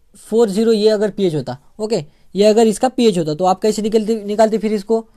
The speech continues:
ओके, पीएच is equal to minus of log, ये इस तरह से कुछ तो ऐसा, ओके।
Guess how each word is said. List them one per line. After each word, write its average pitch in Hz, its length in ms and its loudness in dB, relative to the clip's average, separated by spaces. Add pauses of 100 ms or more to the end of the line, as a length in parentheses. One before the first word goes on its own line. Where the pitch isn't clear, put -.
(240)
ओके, 170 220 0 (360)
पीएच 202 180 4
is 196 140 -4
equal 208 220 2
to 214 100 2 (600)
minus 190 440 -4
of 202 220 0
log, 202 200 2
ये 196 120 0
इस 202 120 -6
तरह 202 140 2
से 202 100 -4
कुछ 190 220 -6
तो 202 100 0
ऐसा, 196 280 -2 (180)
ओके। 233 200 -2